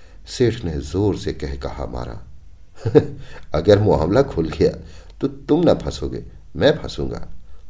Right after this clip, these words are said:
तुम साफ इनकार कर सकते हो।" "लिखावट तो पकड़ी जाएगी, पता ही कैसे चलेगा कि कौन पृष्ठ बदला गया?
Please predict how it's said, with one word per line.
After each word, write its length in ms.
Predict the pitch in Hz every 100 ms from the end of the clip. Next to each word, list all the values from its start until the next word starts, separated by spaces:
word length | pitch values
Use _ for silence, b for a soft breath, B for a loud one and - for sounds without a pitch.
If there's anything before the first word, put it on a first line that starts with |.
| -
तुम 120 | 107
साफ 440 | - - 104 123
इनकार 360 | 73 69 90 104
कर 140 | -
सकते 360 | - 67 - -
हो।" 200 | - - - - - - - - - - - - - -
"लिखावट 520 | 85 90 101 120 120
तो 80 | 117
पकड़ी 380 | - 73 104 120
जाएगी, 500 | 73 60 - - - b b b b -
पता 220 | 85 95
ही 120 | 123
कैसे 280 | 143 135 147
चलेगा 380 | 147 143 147 170
कि 140 | 170
कौन 300 | 170 113 143
पृष्ठ 280 | 143 143 -
बदला 300 | 131 127 143
गया? 240 | 151 185